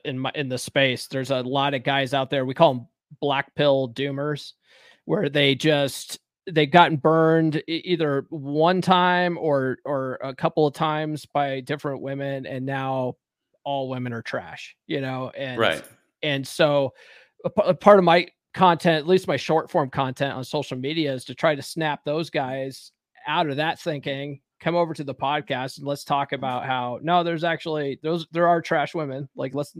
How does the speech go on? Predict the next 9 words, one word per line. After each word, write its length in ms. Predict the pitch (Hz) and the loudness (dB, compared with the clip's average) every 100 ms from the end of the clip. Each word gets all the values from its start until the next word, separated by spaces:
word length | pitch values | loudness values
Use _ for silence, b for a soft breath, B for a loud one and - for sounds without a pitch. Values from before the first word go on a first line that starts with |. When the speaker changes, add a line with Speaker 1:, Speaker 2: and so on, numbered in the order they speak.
| - | -12
Speaker 1:
let's, 380 | 143 143 - - _ _ _ _ - | -10 -10 -14 -20 _ _ _ _ -12
let's 140 | 156 | -8
be 140 | 170 165 | -4 2
<laughs> 0 | |
real 280 | 277 262 262 | 8 8 10
here. 260 | 240 233 185 B B - | 8 6 4 B B 0
There's 160 | 185 | 0
trash 320 | - 240 208 208 | 8 10 10 6
men, 440 | 220 214 208 | 4 4 2